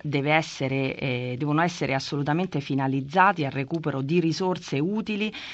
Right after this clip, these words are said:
per rilanciare l'occupazione, in particolare l'occupazione dei giovani e delle donne. Voglio ricordare che in Europa, eh, più del venti per cento dei giovani è senza lavoro.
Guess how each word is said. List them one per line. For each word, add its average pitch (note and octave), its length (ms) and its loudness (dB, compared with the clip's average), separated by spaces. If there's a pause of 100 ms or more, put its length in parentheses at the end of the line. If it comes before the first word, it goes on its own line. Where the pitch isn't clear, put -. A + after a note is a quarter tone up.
(140)
per E3 500 8
rilanciare D3 580 2
l'occupazione, C#3+ 880 0
in A3 180 4
particolare F#3+ 920 4
l'occupazione D3 800 0
dei C3+ 220 2
giovani F3+ 500 0
e D3+ 140 -2
delle C3+ 220 0
donne. C3 440 -2 (380)
Voglio F3+ 200 6
ricordare F#3 760 6
che F3+ 140 0
in E3+ 320 2
Europa, F3+ 680 4
eh, C3 340 2
più B3 220 0
del C#3 220 2
venti E3+ 320 4
per C#3+ 180 -2
cento D#3+ 460 0
dei C#3 220 0
giovani F#3 520 0
è - 80 -2
senza C#3+ 420 0
lavoro. B2+ 480 -2